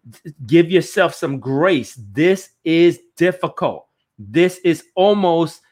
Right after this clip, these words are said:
seemingly impossible to do. And I know other people don't get it because they're not caregiving, right? But you get it. You get it. So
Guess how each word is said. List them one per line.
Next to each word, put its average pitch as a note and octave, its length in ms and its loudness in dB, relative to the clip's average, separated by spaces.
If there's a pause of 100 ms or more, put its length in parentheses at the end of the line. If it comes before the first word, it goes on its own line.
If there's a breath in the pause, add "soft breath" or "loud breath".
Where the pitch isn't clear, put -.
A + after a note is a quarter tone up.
(100)
seemingly D#3 840 -4 (180 soft breath)
impossible F3 920 -6 (240)
to E3 100 -6
do. E3+ 380 -2 (500)
And F#3+ 100 -2
I G3 60 0
know A3 240 0
other G#3+ 140 -2
people G3+ 260 -8
don't F#3 200 -4
get G#3+ 160 -4
it G3 80 -6
because D#3+ 260 -8
they're E3 120 -4
not E3 220 -6
caregiving, C#3+ 600 -8 (320)
right? D#3 220 -6
But F3 180 -2
you A3 360 0
get E4+ 300 0
it. - 240 -6 (560)
You E3 140 -6
get D#3 280 -4
it. - 160 -18 (300)
So C#3+ 320 -2